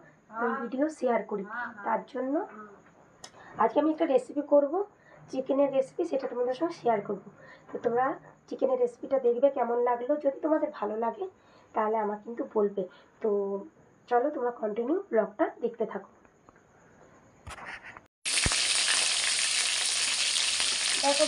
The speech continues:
বন্ধুরা, এই যে সব রেডি করে নিয়েছি। এবারে তোমার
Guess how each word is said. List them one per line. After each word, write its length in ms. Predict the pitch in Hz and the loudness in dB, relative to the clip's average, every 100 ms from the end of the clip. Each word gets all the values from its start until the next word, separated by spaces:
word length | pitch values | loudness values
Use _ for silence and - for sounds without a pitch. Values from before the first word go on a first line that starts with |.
| 302 | 6
বন্ধুরা, 400 | 311 311 311 339 359 - - - - - - - - - - - - | 4 4 4 4 4 -2 -2 -2 -2 -2 -2 -2 -2 -2 -2 -2 -2
এই 80 | 226 247 | -2 -2
যে 100 | 269 269 - | -2 -2 2
সব 160 | 269 285 277 | 2 4 4
রেডি 200 | 277 294 - | 4 2 2
করে 160 | 285 302 | 2 4
নিয়েছি। 380 | 302 - - 349 539 - 262 | 0 -2 -2 -2 -2 -2 0
এবারে 260 | 262 277 277 | 2 2 2
তোমার 220 | 277 277 | 4 4